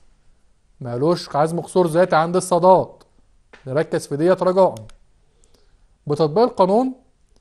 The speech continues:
س بتساوي ب د تكعيب على ستة وتلاتين،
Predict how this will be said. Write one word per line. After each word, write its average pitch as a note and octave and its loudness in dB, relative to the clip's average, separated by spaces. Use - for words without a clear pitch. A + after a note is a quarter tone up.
س - -8
بتساوي D3+ -2
ب D#3+ -2
د C#3+ -2
تكعيب C#3+ -4
على C3 -4
ستة D#3+ -8
وتلاتين، F#3+ -4